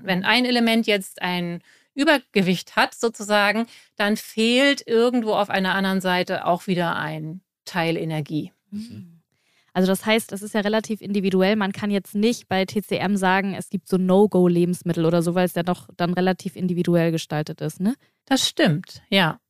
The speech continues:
Speaker 1: Also wir wollen
Speaker 2: Mhm.
Speaker 1: natürlich trotzdem kein, <laughs> wir wollen natürlich trotzdem keinen raffinierten Zucker
Speaker 2: Ja.
Speaker 1: und, äh, ne, keine
Speaker 2: Mhm.
Speaker 1: Transfette und solche Sachen.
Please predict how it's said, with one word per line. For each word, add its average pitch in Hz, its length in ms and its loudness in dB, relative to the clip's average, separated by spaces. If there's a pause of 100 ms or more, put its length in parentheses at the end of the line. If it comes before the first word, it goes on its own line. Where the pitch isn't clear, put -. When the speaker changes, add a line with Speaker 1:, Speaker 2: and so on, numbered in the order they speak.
(120)
Speaker 1:
Also 202 220 4
wir 208 100 2
wollen 220 140 6
Speaker 2:
Mhm. 214 80 4
Speaker 1:
natürlich 208 320 0
trotzdem 214 560 2
kein, 208 260 4
<laughs> - 1500 2
wir 214 140 6
wollen 226 140 8
natürlich 226 260 4
trotzdem 233 320 2
keinen 214 200 4
raffinierten 196 520 2
Zucker 262 260 4
Speaker 2:
Ja. 214 540 8
Speaker 1:
und, 196 320 4
äh, 185 340 2
ne, 220 280 2
keine 208 220 4
Speaker 2:
Mhm. 202 40 0
Speaker 1:
Transfette 208 580 2
und 202 120 4
solche 202 240 4
Sachen. 190 400 2